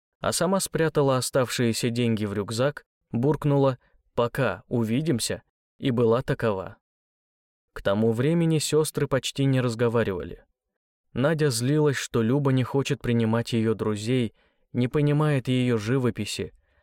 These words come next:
одевается как дура, вышла замуж за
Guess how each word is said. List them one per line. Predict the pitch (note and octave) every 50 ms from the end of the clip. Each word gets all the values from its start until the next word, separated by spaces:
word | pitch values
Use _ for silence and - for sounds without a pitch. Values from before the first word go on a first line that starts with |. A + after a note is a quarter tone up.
| _
одевается | - - A#2+ B2+ C#3 D3+ D3+ D#3+ D#3 D3+ C#3 - - C3+ -
как | - A#2 G#2+ F#2+ G#2 G2
дура, | G2 G#2+ A#2+ D3 D3+ C3 A2+ F#2 F2 - - _ _ _ _ _ _ _
вышла | A#2+ C3 D#3 D#3 - D#3 D#3 C#3+
замуж | B2 D3 D3+ D3 D3 C#3+ C#3 -
за | B2+ A#2+ A#2+ C3 C3 B2+ A#2+ -